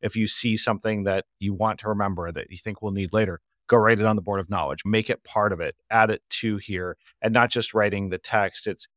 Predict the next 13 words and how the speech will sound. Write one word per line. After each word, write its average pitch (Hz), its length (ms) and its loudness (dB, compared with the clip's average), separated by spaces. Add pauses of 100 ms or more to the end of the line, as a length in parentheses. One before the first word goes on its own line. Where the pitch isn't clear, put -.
(240)
make 117 340 2
it 113 160 0 (320)
connect, 107 460 -2
make 104 220 -6
it 92 140 -6
visual, 98 440 -2
make 95 200 -4
it 76 100 -10
something 95 320 -6
that 85 100 -8
people 95 320 -6
can 98 200 -6
recognize. 85 680 -6